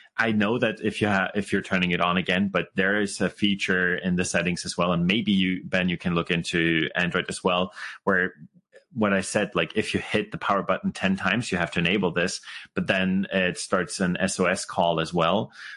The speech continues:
Uh, you can stop this, of course, and it's locking you out as well. So you don't have to turn off your phone. You, you, because sometimes maybe you want to, you're, like,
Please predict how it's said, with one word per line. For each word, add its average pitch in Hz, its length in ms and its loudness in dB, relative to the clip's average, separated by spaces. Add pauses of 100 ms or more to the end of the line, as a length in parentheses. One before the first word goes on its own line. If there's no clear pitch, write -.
Uh, 92 80 2
you 90 180 2
can 85 260 -2
stop - 400 -2
this, 98 240 0
of 95 80 -16
course, 101 480 -2
and 90 480 0
it's 90 500 -2
locking 98 420 2
you 82 140 2
out 78 220 0
as 76 120 -8
well. 82 140 2
So 104 120 0
you 101 60 2
don't 110 180 2
have 101 240 0
to - 120 -14
turn 87 280 -2 (120)
off 98 260 0
your 90 100 -2
phone. 80 360 0
You, 78 340 0
you, 82 640 0
because - 400 -2 (360)
sometimes 92 540 0
maybe 87 160 2
you 85 100 2
want 85 240 0
to, 82 360 0 (100)
you're, 90 560 0
like, 85 320 -2